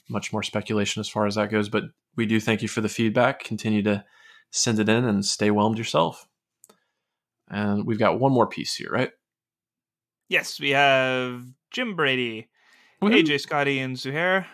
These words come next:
Speaker 2: I would have called in, but I couldn't remember the cast phone number." Um, just record a voice memo on your phone or device and just email it to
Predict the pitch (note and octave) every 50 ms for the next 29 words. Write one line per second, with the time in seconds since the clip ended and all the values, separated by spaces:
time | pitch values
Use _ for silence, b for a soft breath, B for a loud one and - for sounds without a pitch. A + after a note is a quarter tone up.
0 | - - - - F3+ B3+ C#4+ D4 C4 - - A3 A3 G#3+ G#3 F3 D#3 D#3+ E3 D#3
1 | D3 C#3 B2+ - - E3 F#3+ - - E3 C#3 C3+ C#3+ D3 C#3+ D3+ C#3+ - A#2+ A2+
2 | B2 - - - G#3 A3 G#3+ D3+ B2 A#2+ A2+ A2+ A2+ A2+ - _ _ _ - C#3
3 | C3+ C#3+ D3+ D3 C#3+ C3+ - C3 B2+ - - - _ _ _ _ _ _ _ _
4 | _ _ _ _ _ _ - C3+ E3 - - - C#3+ C3 B2+ C3 B2+ C3 C3 C3+
5 | - - - C3+ B2+ B2 A#2 A#2 B2 - - C#3 C3 B2+ C3 C3 C3+ C3+ C3 -
6 | - - B2+ B2 A#2+ A#2+ A#2+ A#2 A#2 A#2 A#2 A#2 A#2 - - - B2 A#2+ B2 C3
7 | C3 B2+ B2 A#2+ A#2+ A#2+ A#2+ - C3+ A#2+ B2 A#2+ A#2 C3 D#3 - - - - C3+
8 | C3 B2 B2 A#2+ - - B2+ B2+ B2+ C3 B2+ B2+ - - C3+ C3 C3 -